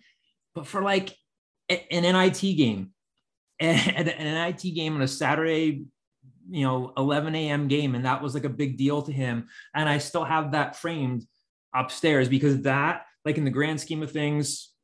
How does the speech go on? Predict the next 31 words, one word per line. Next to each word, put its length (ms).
no 180
disrespect 580
to 60
that 180
team, 520
team 220
always 200
wants 180
to 40
go 60
to 60
the 100
N 80
C 140
A 40
tournament. 380
That 140
team 160
had 120
aspirations 440
to 60
go 60
to 20
the 60
tournament. 260
They're 120
in 60
the 80
N 80
I 140
T. 320